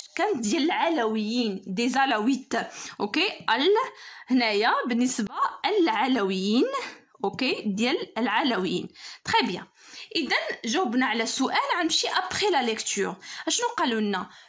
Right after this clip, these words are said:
جو لي لو تيكست، غنقرا النص ا اوت فوا بصوت مرتفع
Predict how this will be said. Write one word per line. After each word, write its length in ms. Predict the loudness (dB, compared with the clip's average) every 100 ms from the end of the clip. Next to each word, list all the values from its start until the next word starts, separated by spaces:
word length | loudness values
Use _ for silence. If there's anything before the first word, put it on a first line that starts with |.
| -4
جو 260 | 0 2 4
لي 240 | 4 2
لو 140 | 2
تيكست، 360 | 0 -2 -2 0
غنقرا 320 | 0 0 0
النص 320 | 2 0 0
ا 80 | 0
اوت 360 | 2 4 2 0
فوا 160 | 0
بصوت 480 | 0 0 2 2 2
مرتفع 480 | 2 2 0 -2